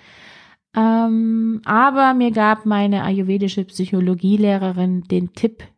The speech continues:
nein, das muss es eben nicht sein. Mach dir eine Liste mit zehn Tagen, zehn Dingen, die dich glücklich machen.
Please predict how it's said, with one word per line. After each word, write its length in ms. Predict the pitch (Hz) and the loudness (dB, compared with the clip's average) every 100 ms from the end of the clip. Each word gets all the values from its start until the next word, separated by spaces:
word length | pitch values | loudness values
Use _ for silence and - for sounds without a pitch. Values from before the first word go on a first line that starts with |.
| _ _ _ | _ _ _
nein, 420 | 185 185 202 202 | -2 0 0 0
das 220 | 190 185 202 | -2 -2 0
muss 180 | 196 | 0
es 140 | 180 180 | -2 -4
eben 300 | 190 180 185 | -4 -2 0
nicht 280 | 233 - - | 0 -2 -4
sein. 440 | 196 196 202 196 - | -2 0 -2 -4 -4
Mach 240 | 214 240 | -2 -2
dir 200 | - 247 | -2 -2
eine 280 | 190 190 180 | -2 -2 -2
Liste 440 | 190 233 - 220 | 0 -2 -4 -6
mit 260 | 202 175 - | -4 -6 -10
zehn 400 | - 226 247 240 | -2 0 0 -2
Tagen, 500 | 196 190 185 190 190 _ _ _ | -4 -4 -2 -4 -6 _ _ _
zehn 240 | - 254 240 | -2 0 2
Dingen, 260 | 220 214 | 2 2
die 120 | 196 | 0
dich 180 | 185 185 | -2 -4
glücklich 460 | - 269 - 277 247 | -6 -8 -6 -8 -4
machen. 360 | 240 226 233 | -4 -2 -4